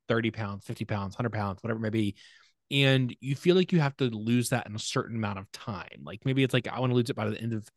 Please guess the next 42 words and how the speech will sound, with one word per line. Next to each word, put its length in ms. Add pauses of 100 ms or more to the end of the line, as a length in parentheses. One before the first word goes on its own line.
(280)
the 100
end 160
of 60
the 100
year." 460
Or, 480 (280)
you 60
know, 100
if 160
you're 80
working 280
with 100
a 60
coach, 340
you 80
know, 60
maybe 240
it's 100
like, 180
"Oh, 120
I 80
need 140
to 140 (120)
lose 220
that 180
by 120
the 140
time 300
I'm 100
done 200
working 260
with 140
them 120
in 60
that 120
six 220
months 220
or 40
twelve 200
month 160
period." 380 (360)
Um, 380